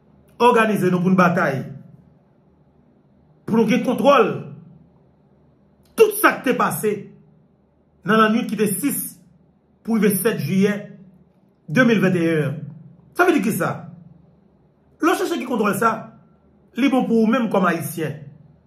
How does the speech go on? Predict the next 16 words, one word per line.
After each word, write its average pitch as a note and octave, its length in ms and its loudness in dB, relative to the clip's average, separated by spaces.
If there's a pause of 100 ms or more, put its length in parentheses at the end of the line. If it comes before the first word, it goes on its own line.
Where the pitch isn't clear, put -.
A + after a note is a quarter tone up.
(580)
Lò D4+ 160 4
chèche D#4+ 180 -2
ki A#3 140 -2
kontwòl A#3+ 380 2
tout A#3 100 0
verite. A3 440 2 (880)
Nan A#3+ 120 4
dat A3+ 240 2
sa, B3+ 100 6 (720)
se E4 240 0
pou E4 120 -2
kapab, C#4+ 340 0 (760)
lò D4+ 160 4
rantre D#4 240 0
nan B3+ 120 0
peyi, A#3+ 200 -4